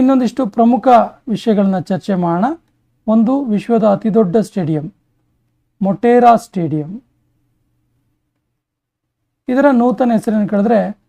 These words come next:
ನರೇಂದ್ರ ಮೋದಿ ಸ್ಟೇಡಿಯಂ, ನರೇಂದ್ರ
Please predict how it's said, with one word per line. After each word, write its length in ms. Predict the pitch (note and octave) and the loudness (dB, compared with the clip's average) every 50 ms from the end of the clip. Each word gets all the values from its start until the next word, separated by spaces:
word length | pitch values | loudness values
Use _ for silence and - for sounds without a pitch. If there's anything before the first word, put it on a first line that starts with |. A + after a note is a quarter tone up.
| _ _ _ _ _ _ _ G3 F3+ | _ _ _ _ _ _ _ -4 0
ನರೇಂದ್ರ 440 | F#3 G3 G3+ A3+ A#3+ B3 B3 A3 B3 A#3 G#3 F#3 | 2 2 2 2 2 0 0 0 2 0 0 0
ಮೋದಿ 240 | F#3+ F#3+ D#3+ G3 F3+ - | 0 -2 -2 -2 -4 -4
ಸ್ಟೇಡಿಯಂ, 460 | - - F3+ D#3+ C3 D#3 D3+ D3+ C#3+ D#3 G3 - _ _ _ _ _ _ _ _ _ _ _ _ _ _ _ _ _ _ _ _ _ _ _ _ _ _ _ _ _ _ _ _ _ _ _ _ _ _ _ _ _ _ _ _ _ _ _ _ _ _ _ _ _ - - E3 | -6 -8 -8 -6 -6 -6 -6 -6 -8 -10 -14 -18 _ _ _ _ _ _ _ _ _ _ _ _ _ _ _ _ _ _ _ _ _ _ _ _ _ _ _ _ _ _ _ _ _ _ _ _ _ _ _ _ _ _ _ _ _ _ _ _ _ _ _ _ _ -8 -6 -4
ನರೇಂದ್ರ 460 | E3+ F3 F3+ F#3+ G3 G3+ G3+ F#3+ G3 | -2 -2 -2 0 0 0 0 0 0